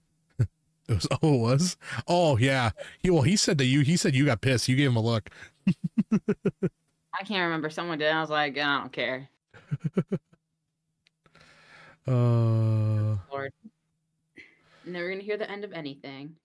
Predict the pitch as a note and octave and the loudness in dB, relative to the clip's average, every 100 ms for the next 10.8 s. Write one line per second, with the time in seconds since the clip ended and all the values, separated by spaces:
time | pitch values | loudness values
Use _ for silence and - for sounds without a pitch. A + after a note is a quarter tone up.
0 | _ - - A#2+ G#2 G2 F#2 F2+ F2+ - | _ -18 -4 -2 0 -2 -4 -4 -8 -10
1 | G2+ F2 G2+ G2 A#2 B2 C#3 D#3 E3 D#3+ | -10 -8 -8 -6 -4 0 0 0 0 2
2 | D3 B2+ - C3 A#2+ G#2+ - B2 A#2+ A2 | 2 2 0 0 0 -4 -2 2 2 2
3 | A#2 A#2+ G#2+ - C3 C3+ B2+ C3 C3 B2 | 0 0 -4 -2 -2 0 0 2 2 2
4 | A#2+ - A#2 A#2 A#2+ A2 C3 C3 - - | 0 0 0 2 4 4 4 0 -4 -20
5 | - - - - A2+ A2+ D3 D#3+ A#2+ C3+ | -20 -18 -18 -8 -2 2 4 4 4 4
6 | B2+ - G#2 - G2+ F2+ F#2+ - _ _ | 4 4 2 2 0 0 -2 -8 _ _
7 | - B2+ - B2+ A#2 A#2 A2+ F#2+ - - | 0 0 2 2 2 2 2 0 -6 -12
8 | - - G#4 G4 B3+ F3+ C3+ B2 A2+ G#2 | -8 0 4 4 4 4 4 4 2 2
9 | G#2 G2+ G2 G#2 - B2 - C3 A2 - | 2 2 2 0 2 2 2 0 0 0
10 | F#3 D#3 F#3+ G3+ F3+ F#3 G3+ | 2 0 0 -2 0 0 0